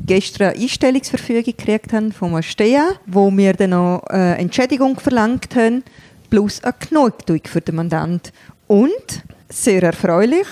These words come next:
er hat alles stattgegeben. Also das, das zeigt, dass auch, ähm, und zwar, ähm, es ist darum gegangen, dass der Klient nicht in Haft war,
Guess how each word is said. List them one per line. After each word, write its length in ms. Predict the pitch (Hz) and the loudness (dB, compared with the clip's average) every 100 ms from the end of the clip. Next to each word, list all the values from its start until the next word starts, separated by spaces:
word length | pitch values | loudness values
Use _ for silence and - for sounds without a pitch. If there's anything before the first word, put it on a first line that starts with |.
| - - _ _ | -14 -20 _ _
er 180 | - 185 | -4 -4
hat 120 | 196 | -2
alles 300 | - 185 254 | -2 -4 -4
stattgegeben. 400 | - 359 370 190 | -2 -2 -2 -4
Also 160 | 165 175 | -2 -2
das, 320 | 170 - - _ | -6 -8 -20 _
das 220 | 202 196 | -8 -6
zeigt, 400 | - 196 233 - | -2 0 0 0
dass 220 | 202 196 | -2 -2
auch, 420 | - 190 185 190 - _ | 0 2 4 2 0 _
ähm, 260 | 190 185 185 | 0 0 0
und 160 | 214 | -4
zwar, 300 | - 220 220 - | 0 2 2 2
ähm, 260 | 208 202 202 | 2 2 0
es 140 | 196 | -4
ist 240 | 208 - | -6 -4
darum 140 | - 196 | -4 -2
gegangen, 340 | 202 185 190 | -2 -2 -2
dass 180 | 190 - | -4 -2
der 320 | 196 185 185 - - - - - _ | 2 4 2 -2 -18 -20 -20 -20 _
Klient 420 | - 202 190 190 | -4 0 0 0
nicht 260 | 202 220 285 | 2 2 2
in 180 | 277 | 2
Haft 320 | 254 269 - - | 0 -2 -6 -12
war, 420 | - 269 254 | -6 -4 0